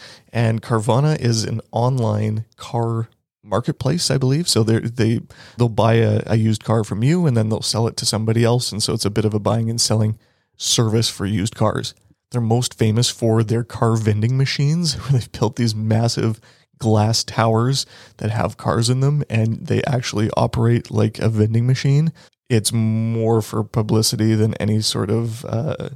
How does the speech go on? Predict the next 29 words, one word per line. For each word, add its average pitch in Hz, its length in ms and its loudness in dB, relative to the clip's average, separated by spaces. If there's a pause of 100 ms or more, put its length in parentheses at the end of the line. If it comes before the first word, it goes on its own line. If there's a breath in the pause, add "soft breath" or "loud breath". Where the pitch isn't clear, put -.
(400)
revenue 110 460 2
generating 110 520 2
<laughs> - 20 -4
activity 113 520 0
there, 110 380 -2
and 135 120 -2
they're - 160 -4
very, 113 400 0
very 117 200 0
expensive. 117 560 -4 (560 soft breath)
But 113 120 0
anyways, 113 340 4 (320 loud breath)
this 120 540 0
company 127 720 2 (460 soft breath)
has 107 200 2
had 107 180 2
a 107 80 4
very, 107 500 2
very 107 520 0
volatile 110 960 0 (180)
history 113 600 -2 (320 soft breath)
since - 360 0
it 127 60 -2
has - 140 -4
gone - 240 -8
public. - 400 -2 (340)
So - 140 -6
back 113 340 0
during 139 580 0